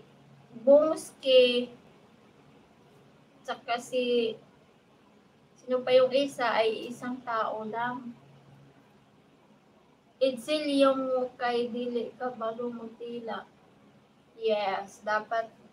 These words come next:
tilaan jud ninyo, aron di mo biyaan. I like your voice.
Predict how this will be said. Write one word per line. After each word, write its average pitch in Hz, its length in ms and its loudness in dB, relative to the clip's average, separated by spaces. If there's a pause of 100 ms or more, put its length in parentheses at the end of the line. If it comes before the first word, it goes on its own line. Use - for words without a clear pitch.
(720)
tilaan 220 640 0
jud 214 240 -10
ninyo, 202 240 -14
aron 196 240 -6
di 190 160 -14
mo 214 220 -14
biyaan. 196 800 -12 (1500)
I 233 120 -2
like 240 280 -4
your 240 200 -2
voice. 202 760 -6